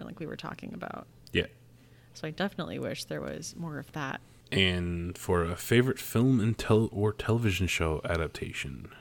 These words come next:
Speaker 1: I really liked The Ruins, the adaptation of the Scott Smith book about the American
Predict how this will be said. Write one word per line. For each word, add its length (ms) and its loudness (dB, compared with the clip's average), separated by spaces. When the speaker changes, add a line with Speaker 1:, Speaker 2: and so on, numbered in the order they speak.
Speaker 1:
I 180 0
really 360 0
liked 640 -4
The 840 -2
Ruins, 840 4
the 400 -2
adaptation 760 -4
of 160 -6
the 340 -4
Scott 520 -8
Smith 480 -6
book 380 -6
about 300 -10
the 200 -6
American 680 -4